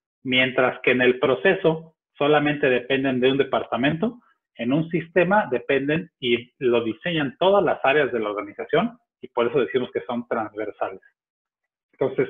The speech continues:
es im-, es muy importante que ustedes volteen a ver sus organizaciones y definan en dónde tienen procesos que dependen de un departamento y simplemente es una serie de pasos que buscan un resultado y cómo los pueden convertir a sistemas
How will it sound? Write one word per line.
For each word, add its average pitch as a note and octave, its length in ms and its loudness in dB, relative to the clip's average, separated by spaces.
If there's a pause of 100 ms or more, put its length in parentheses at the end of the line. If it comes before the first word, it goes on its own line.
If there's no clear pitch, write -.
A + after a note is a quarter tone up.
(120)
es D3 140 0
im-, F#3 280 -4
es D#3 160 2
muy F3+ 180 -2
importante C#3+ 640 -2
que B2+ 80 0
ustedes B2+ 380 0
volteen A#2 420 -2
a A#2+ 80 2
ver B2+ 180 -2
sus B2+ 200 -8
organizaciones A2 800 -6 (460)
y B2 80 2
definan D3 580 2
en B2+ 180 -4
dónde D#3+ 280 0
tienen D#3+ 400 -2
procesos B2+ 580 0 (400)
que A#2+ 100 -2
dependen C3+ 560 0
de A#2+ 160 4
un E3+ 140 0
departamento B2 760 -4
y A2+ 160 -4
simplemente D3 580 -2
es - 100 -10
una C#3 220 -4
serie C#3 200 0
de A#2 120 0
pasos B2 380 -2
que A#2 80 -4
buscan A2+ 340 -6
un A#2 140 -8
resultado D3+ 640 0 (580)
y D3 240 -6
cómo F#3+ 640 2 (260)
los C3+ 200 -2 (140)
pueden D#3 360 4
convertir B2 560 -2
a C3 160 0
sistemas C3 600 -4